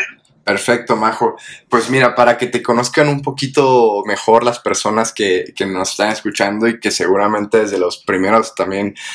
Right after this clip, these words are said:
Speaker 2: inicios del programa te conocieron, déjame presentarte.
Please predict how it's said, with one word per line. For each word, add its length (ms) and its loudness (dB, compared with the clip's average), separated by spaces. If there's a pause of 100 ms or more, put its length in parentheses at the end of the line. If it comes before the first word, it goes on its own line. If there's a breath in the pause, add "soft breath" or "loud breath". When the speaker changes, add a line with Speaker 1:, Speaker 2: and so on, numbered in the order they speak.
(140 loud breath)
Speaker 2:
inicios 380 -2
del 140 -2
programa 380 0
te 120 -6
conocieron, 680 0 (420 loud breath)
déjame 440 0
presentarte. 840 -2